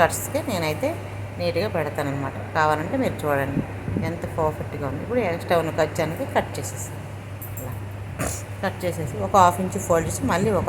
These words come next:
హాఫ్ ఇంచ్ ఫోల్డ్ చేసి నీట్గా కొట్టేసేయండి.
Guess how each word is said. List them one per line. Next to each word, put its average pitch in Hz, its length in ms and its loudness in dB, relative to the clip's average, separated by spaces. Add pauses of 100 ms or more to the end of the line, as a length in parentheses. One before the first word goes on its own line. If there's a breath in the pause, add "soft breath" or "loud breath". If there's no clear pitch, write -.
హాఫ్ 151 200 2
ఇంచ్ 160 180 -4
ఫోల్డ్ 151 300 2
చేసి 143 260 -2 (560)
నీట్గా 175 500 4 (920)
కొట్టేసేయండి. - 560 -2